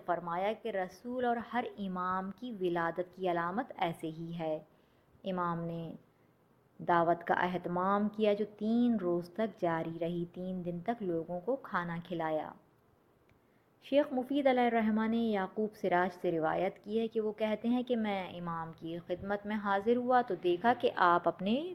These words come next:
फ़र्जंद के सराहने खड़े हैं और अपने फ़र्जंद से देर तक राज व न्याज की बातें करते रहे।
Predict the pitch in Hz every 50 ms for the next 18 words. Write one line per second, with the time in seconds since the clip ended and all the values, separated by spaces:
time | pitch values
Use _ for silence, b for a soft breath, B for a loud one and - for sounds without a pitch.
0 | - - - 185 175 170 175 180 180 170 185 196 196 - 196 180 180 185 185 185
1 | 202 214 - - 240 226 233 240 269 277 262 233 202 185 175 165 165 B B B
2 | B B B B B B B _ - - - 180 180 180 - 190 190 185 180 202
3 | 202 208 214 208 - 247 196 180 226 233 254 262 277 277 277 269 277 - 247 247
4 | 240 214 202 185 180 175 185 180 185 180 180 185 - - - 233 208 214 202 202
5 | - 233 233 - 233 220 220 - 226 220 226 220 220 220 220